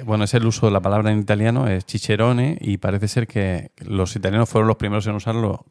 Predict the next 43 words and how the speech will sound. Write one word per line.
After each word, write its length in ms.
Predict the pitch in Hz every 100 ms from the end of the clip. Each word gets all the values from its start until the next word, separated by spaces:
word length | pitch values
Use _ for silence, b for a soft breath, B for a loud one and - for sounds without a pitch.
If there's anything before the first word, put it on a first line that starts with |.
| _
con 220 | 98 92
el 140 | 87
significado 560 | - 98 92 92 101 107
que 100 | 98
tiene 320 | 104 101 101
actualmente 480 | 95 - 98 92 92
en 60 |
español, 400 | 92 - 107 139
que 80 | 135
es 60 | 92
decir, 360 | 92 - 113 - b b b b b -
persona 480 | 104 101 131 123
que 100 | 123
te 140 | 120 117
guía, 540 | 110 131 131 123 127
que 120 | 117
te 140 | 107 104
enseña, 840 | 98 - 120 117 120 120 123 123 117
mm, 320 | 127 107 101 101
normalmente 580 | 117 131 143 143 151 135
una 160 | 127
especie 260 | 120 135 139
de 100 | 117
guía 240 | 110 110
turístico, 560 | 95 101 101 - 98 92
guía 220 | 101 98
de 80 | 87
viaje, 360 | 85 82 - 101
¿no? 100 | 110
O 140 | 120
persona 260 | 104 104 143
que 80 | 139
te 80 | -
explica 380 | - 123 135
la, 300 | 127 104 98 -
lo 100 | 107
que 60 | 131
hay 40 |
que 80 | 135
saber 300 | 123 113 117
de 60 | 110
un 100 | 95
lugar. 340 | 87 80 -